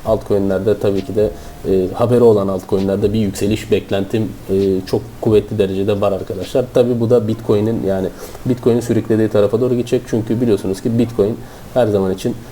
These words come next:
e, bu işte, e, öncüdür. Bitcoin aşağı doğru düşerse Ethereum de yavaş yavaş düşer arkadaşlar. E, altcoin'lerde, diğer altcoin'lerde daha fazla bir düşüş olur. Ethereum'da dediğim gibi şu yükseliş bölgesi olarak şunu bekliyorum. Yani önümüzdeki iki üç günde burada da daralan üçgen var.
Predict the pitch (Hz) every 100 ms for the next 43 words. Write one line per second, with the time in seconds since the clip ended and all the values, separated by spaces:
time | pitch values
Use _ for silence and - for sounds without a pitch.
0 | - - 101 98 95 104 123 98 - 117
1 | - - - 92 104 - 123 107 104 107
2 | 101 110 - 110 98 107 - 104 92 92
3 | 117 117 101 - 123 123 98 95 110 104
4 | 92 95 120 120 104 101 87 - - -
5 | 139 135 - - - - 110 113 110 120
6 | 117 104 95 98 113 110 113 110 98 -
7 | 92 90 101 113 110 101 92 107 101 95
8 | 104 - 95 139 - - - 139 143 156
9 | 139 143 151 143 143 135 117 120 143 135
10 | - - 127 - 131 - 127 120 123 135
11 | 139 - 131 135 120 113 113 127 - -
12 | 113 107 127 127 123 123 123 127 120 113
13 | 117 117 123 127 110 107 104 92 - 113
14 | 135